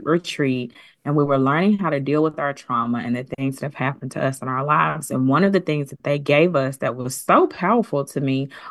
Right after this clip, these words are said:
was an emotions wheel. And it breaks down emotions from just, like, mad to, like, specifically. So you can pinpoint what you're mad.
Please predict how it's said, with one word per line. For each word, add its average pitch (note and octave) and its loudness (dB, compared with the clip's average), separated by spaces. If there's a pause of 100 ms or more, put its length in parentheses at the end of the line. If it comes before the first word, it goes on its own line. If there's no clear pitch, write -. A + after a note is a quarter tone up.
(100)
was C3+ 2 (100)
an C#3 4
emotions C3+ 4
wheel. B2 -6 (560)
And C#3 6
it C3+ 2
breaks D#3 4
down D3+ 2
emotions C3+ 2 (280)
from C3+ 6
just, C3 0
like, A#2 0
mad D3 2
to, C3 -2
like, A#2 0
specifically. C3 -2
So - -2
you C#3+ 4
can - -4
pinpoint C#3+ 0
what C#3+ 2
you're D#3 2
mad. C3+ -2